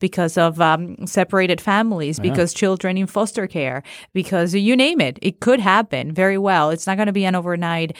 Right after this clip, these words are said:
Speaker 1: uh, phenomenon, but I think one day we'll, we'll sit here and we talk about what it was and how we got here, you know, at that point with, with the hardships that these people are gonna have to go through in the coming years.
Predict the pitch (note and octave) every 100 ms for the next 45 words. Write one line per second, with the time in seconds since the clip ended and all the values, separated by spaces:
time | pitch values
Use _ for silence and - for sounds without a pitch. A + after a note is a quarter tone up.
0 | - - - E3+ D#3+ G3+ G3 F3+ F#3+ G#3+
1 | B3+ C4 - - G3 F3 - G3 F#3+ F#3
2 | F3 F3 F3 E3 E3 F3 E3+ G3 E3+ G#3
3 | F3 E3+ E3 F3+ E3 E3 E3 E3 E3 F3
4 | E3+ E3 E3+ E3 D3+ D3+ - D#3+ D#3+ F#3+
5 | E3+ F3 - - F#3 F#3+ F3 - - E3
6 | D3+ - _ F#3+ D#3+ B2 D3 D3+ C#3+ -
7 | F#3+ E3 D3+ D#3 D#3 - C#3+ C#3+ - D#3
8 | E3+ E3 D3 D#3 D#3 D#3+ D3+ D3+ D#3 E3
9 | E3+ E3 E3 E3 D#3+ - D#3+ D#3+ - D3+
10 | D3 - - F3 D#3+ - E3 D#3+ F#3 D#3+
11 | D#3 -